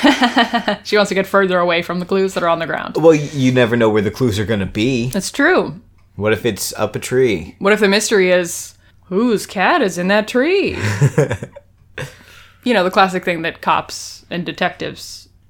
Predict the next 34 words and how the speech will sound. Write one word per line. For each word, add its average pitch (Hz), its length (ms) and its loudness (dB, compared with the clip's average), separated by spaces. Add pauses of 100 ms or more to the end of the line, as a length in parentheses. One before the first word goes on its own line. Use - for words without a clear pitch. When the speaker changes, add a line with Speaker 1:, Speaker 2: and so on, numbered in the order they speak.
(140)
Speaker 1:
um, 143 440 -6
solve - 400 -4
and 151 140 -6
not 147 180 -8
firefighters. - 600 -8 (100)
Speaker 2:
Right. 92 300 -6 (480)
Speaker 1:
Mm-hmm. 165 220 -8 (680)
Speaker 2:
They 233 120 4
should 247 200 -2
get, 202 220 2
uh, - 600 -8
their 127 180 4
own 123 140 0
cat 123 260 2
in, 110 500 -4
in 117 80 -4
a 104 100 -2
tree 120 320 -2
department. 92 800 -2 (360)
It 104 120 -4
happens 143 360 -2
too 160 280 2
often, 127 460 2
and, 110 260 -4
and, 104 420 -2 (320)
and 107 140 -6
we 120 140 2
are, 107 160 4
are, 95 340 0
are 90 160 -2
siphoning 139 680 -2
resources 110 920 -2 (320)
from 101 420 -2
other 131 420 2